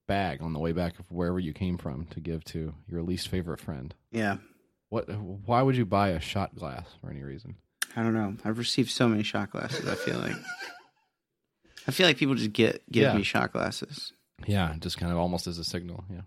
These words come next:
Speaker 1: Um, forty dollars. Get in on our first run of this scintillating game now being revived after first being played during Judge Brett Kavanaugh's high school career.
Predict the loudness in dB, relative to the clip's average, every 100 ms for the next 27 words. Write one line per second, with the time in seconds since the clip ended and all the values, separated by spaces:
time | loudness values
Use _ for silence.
0 | _ _ _ _ _ _ _ 2 6 6
1 | 6 4 2 0 6 10 10 10 8 6
2 | 4 4 6 6 6 6 4 4 2 2
3 | 2 4 4 2 0 0 4 6 8 6
4 | 6 6 6 6 6 4 4 6 8 8
5 | 6 4 2 2 2 0 2 2 2 2
6 | 2 2 2 0 2 0 2 0 2 0
7 | 0 0 -2 -2 2 0 0 -6 -6 -4
8 | 0 2 2